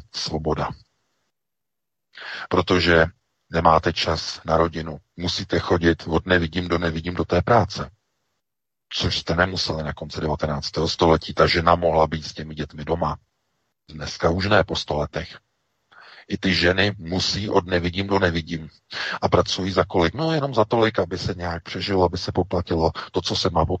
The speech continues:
po-, poplatit. A ne-, co dostanete, eh, odměnou za, za, za tu, za tu celoživotní dřinu? A, no, tak, eh,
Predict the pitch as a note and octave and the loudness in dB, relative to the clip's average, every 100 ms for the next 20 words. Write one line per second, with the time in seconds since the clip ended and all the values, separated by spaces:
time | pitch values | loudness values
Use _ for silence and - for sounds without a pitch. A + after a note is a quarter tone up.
0 | - F#2+ - G#2+ A2+ G#2+ A2+ - - - | -6 -6 0 4 4 4 2 -2 -8 -12
1 | - - - - - G2 - - - _ | -12 -10 -4 0 0 -2 -12 -20 -20 _
2 | - G2+ - - C#3+ - A2+ G#2+ - G2 | -6 -6 -2 -2 0 -2 -4 -4 -4 -4
3 | - F#2+ G2+ G#2+ G#2+ G#2+ G#2+ G2 F#2+ F#2+ | -4 -8 -4 -4 0 2 4 2 2 2
4 | G2+ - G#2+ G#2 G2+ G2 F#2 F#2 F#2 F2+ | 0 4 4 4 4 4 4 2 0 4
5 | F2+ F2+ F2+ F2+ F#2 F#2 - F#2 F#2+ - | 6 6 2 -4 -4 -4 -4 -2 -2 -2
6 | G#2 G#2 F#2+ F#2 F#2 F#2+ F#2 - F#2 E2 | 0 2 4 2 0 0 0 -2 -2 2
7 | F2+ F2 F2 - - - - F#2 F#2 G2 | 4 4 -2 -4 -8 -10 -6 0 4 6
8 | G2+ G2+ G2+ G#2+ A#2 A#2 A2+ A2+ - | 6 6 2 4 6 6 6 0 0